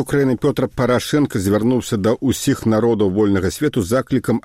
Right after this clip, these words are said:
адзіным фронтам рашуча выступіць супраць расійскага агрэсара. Гэта цытата. У звароце да украінцаў да сусветнай супольнасці, які прысвечаны сямідзесяцігоддзю заканчэння Другой сусветнай вайны, Парашэнка заявіў, што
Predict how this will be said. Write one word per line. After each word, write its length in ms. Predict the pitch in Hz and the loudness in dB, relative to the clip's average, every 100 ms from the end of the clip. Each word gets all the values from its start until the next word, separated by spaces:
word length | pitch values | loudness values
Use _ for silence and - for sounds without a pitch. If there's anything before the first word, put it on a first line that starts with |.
| 117 | -2
адзіным 400 | 98 113 107 90 | 0 2 0 0
фронтам 480 | - 127 117 113 | 0 0 0 -2
рашуча 720 | 107 107 107 - 117 101 - 104 | 0 0 0 0 0 0 0 0
выступіць 640 | 92 95 - 104 95 - | 2 0 -2 -4 -4 -2
супраць 400 | - 90 90 85 | -2 -2 -2 -4
расійскага 720 | - 98 - 92 - 107 92 | -2 -2 0 -2 0 -2 0
агрэсара. 480 | 101 98 - 76 71 - | 0 -2 -2 -6 -6 -4
Гэта 240 | 85 - | -4 -4
цытата. 400 | - 92 85 76 73 - - - - - | -4 -2 -2 -4 -10 -12 -10 -10 -12 -2
У 160 | 127 | 0
звароце 400 | 101 143 165 143 | 2 2 0 0
да 80 | 127 | 0
украінцаў 720 | 135 - 131 131 143 - 117 | 0 0 0 0 0 0 0
да 160 | 107 110 | 0 -2
сусветнай 480 | 123 - 127 - 123 | -2 0 -2 0 -2
супольнасці, 880 | - 104 143 147 123 - - 92 95 | -2 -2 0 2 2 -2 -4 -2 -2
які 240 | 95 - | -2 -2
прысвечаны 560 | - 92 120 104 117 92 | -2 -2 0 0 0 0
сямідзесяцігоддзю 720 | 110 104 95 - 101 113 98 | 0 0 -2 0 0 2 2
заканчэння 560 | 92 110 95 - 107 | 0 0 -2 0 0
Другой 400 | 87 95 98 110 | 0 0 2 0
сусветнай 400 | 98 90 113 82 | 0 -2 -2 0
вайны, 320 | 87 90 127 139 - - - - | 0 2 0 -2 -8 -20 -20 -4
Парашэнка 400 | 113 131 180 170 | -2 0 0 0
заявіў, 400 | 156 135 147 151 | 0 0 2 0
што 240 | - - | -2 0